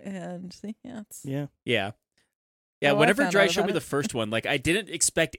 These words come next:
Speaker 3: anything from that movie, especially with, you know, you could tell it was super low budget. It reminded me a lot of, like, back whenever we had the rental store and they had, like, that section of horror movies that was all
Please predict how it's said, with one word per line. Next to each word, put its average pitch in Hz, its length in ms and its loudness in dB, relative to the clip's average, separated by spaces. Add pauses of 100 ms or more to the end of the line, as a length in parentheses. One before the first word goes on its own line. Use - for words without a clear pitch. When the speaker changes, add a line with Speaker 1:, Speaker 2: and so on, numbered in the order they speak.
Speaker 3:
anything 120 480 -6
from 120 200 -8
that 110 160 -4
movie, 107 220 -6
especially 151 480 0
with, 135 260 -2
you 123 100 -4
know, 113 140 -2
you 120 160 -4
could 175 180 0
tell 135 360 2
it 117 80 -4
was 120 200 0
super 127 260 0
low 110 140 -2
budget. 104 380 -4
It 127 220 -8
reminded 147 440 -2
me 185 100 -2
a 160 80 4
lot 123 400 0
of, 107 400 -4 (480)
like, 123 140 -4
back 147 220 6
whenever 151 220 0
we 143 80 2
had 139 160 4
the 120 80 -4
rental 127 260 -2
store 139 360 2
and 123 100 0
they 120 60 -2
had, 113 180 -2
like, 123 120 -4
that 117 140 -4
section 120 360 -2
of 113 80 -8
horror 113 260 -4
movies 117 400 -4
that 104 160 -4
was 104 160 -8
all 110 500 -4